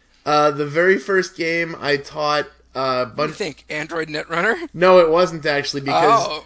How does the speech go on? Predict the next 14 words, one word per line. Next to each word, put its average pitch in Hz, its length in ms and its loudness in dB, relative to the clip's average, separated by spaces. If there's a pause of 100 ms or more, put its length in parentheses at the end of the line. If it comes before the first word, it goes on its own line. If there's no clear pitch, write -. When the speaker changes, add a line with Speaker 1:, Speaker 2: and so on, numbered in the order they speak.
Speaker 2:
that's, - 240 -6
that's 170 300 2
like 170 160 0
a 175 40 -4
miracle 151 400 -4
right 135 160 -6
there. 190 140 2
Speaker 1:
No, 170 240 6
Netrunner 220 580 0
is 170 240 2
a, 151 380 -2 (420)
it's 180 300 -2
not 185 640 0
a 151 440 -2